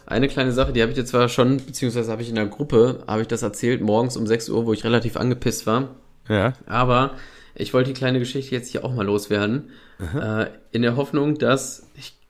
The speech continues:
Speaker 1: glaub es nicht, das wär so unwahrscheinlich, aber ich gehe mal stark davon aus, dass meine Nachbarn nicht den Podcast hören. Ich gehe einfach mal sehr stark davon.
Speaker 2: Wenn du
Speaker 1: Ähm,
Speaker 2: Glück hast.
Speaker 1: trotzdem möchte ich mich bei dem Nachbar im Zuge dessen dieser Geschichte,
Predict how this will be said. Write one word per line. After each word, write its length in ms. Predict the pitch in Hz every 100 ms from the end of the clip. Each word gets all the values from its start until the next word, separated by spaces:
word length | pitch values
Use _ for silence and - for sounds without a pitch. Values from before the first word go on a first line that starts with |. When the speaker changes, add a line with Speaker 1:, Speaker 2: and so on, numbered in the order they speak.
| _ -
Speaker 1:
glaub 560 | - - 104 117 - -
es 240 | 104 -
nicht, 420 | - 156 120 - 92
das 180 | 92
wär 120 | 104 101
so 180 | 110 -
unwahrscheinlich, 720 | 110 107 - 104 110 113 -
aber 280 | 98 - - - - -
ich 160 | - -
gehe 200 | 127 147
mal 140 | 131
stark 300 | 127 120 127
davon 260 | 131 127 107
aus, 220 | 98 107
dass 160 | 101 -
meine 180 | 101
Nachbarn 320 | 101 98 92 95
nicht 220 | 113 -
den 160 | 104
Podcast 440 | 101 98 - 85 -
hören. 200 | 57 - - - _ -
Ich 160 | 95
gehe 300 | 120 113 - -
einfach 360 | 120 139 135
mal 260 | 110 104 101
sehr 180 | 98 98
stark 260 | - -
davon. 240 | - - -
Speaker 2:
Wenn 160 | - 117
du 60 | 120
Speaker 1:
Ähm, 20 | 120
Speaker 2:
Glück 160 | 110
hast. 180 | 73 - -
Speaker 1:
trotzdem 600 | 131 151 151 170 185 180 -
möchte 320 | 127 147 135
ich 80 | 147
mich 220 | 147 -
bei 100 | 120
dem 140 | 120
Nachbar 540 | 120 143 - 127 127 - - -
im 240 | 120 120
Zuge 320 | - 139 135
dessen 320 | 120 131 131 139
dieser 240 | 131 127
Geschichte, 680 | 120 - 143 - 147 151